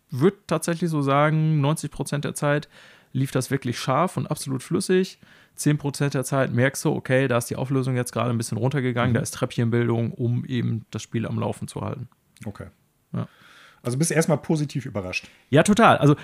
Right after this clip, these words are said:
Speaker 1: mir ist natürlich bewusst jetzt bei all dem, was ich sage, es hängt voll von den Internetleitungen ab,
Speaker 2: Mhm.
Speaker 1: die du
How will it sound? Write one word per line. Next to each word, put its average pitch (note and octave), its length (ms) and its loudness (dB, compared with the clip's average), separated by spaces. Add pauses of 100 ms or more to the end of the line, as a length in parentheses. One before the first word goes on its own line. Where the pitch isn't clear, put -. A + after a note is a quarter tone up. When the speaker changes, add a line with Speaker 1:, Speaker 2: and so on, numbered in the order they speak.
Speaker 1:
mir D3 100 8
ist F#3+ 80 6
natürlich F#3+ 340 4
bewusst D#3+ 360 4
jetzt A2+ 140 0
bei - 100 2
all C#3+ 120 2
dem, D#3 140 6
was C#3 120 0
ich C3+ 100 -4
sage, C3 480 4
es - 200 -4
hängt D3 200 0
voll C#3+ 360 4
von D3 380 4
den C#3 240 6
Internetleitungen D3+ 960 2
ab, A#2+ 180 2
Speaker 2:
Mhm. F#2+ 160 -8
Speaker 1:
die C3 180 -4
du D3 380 -2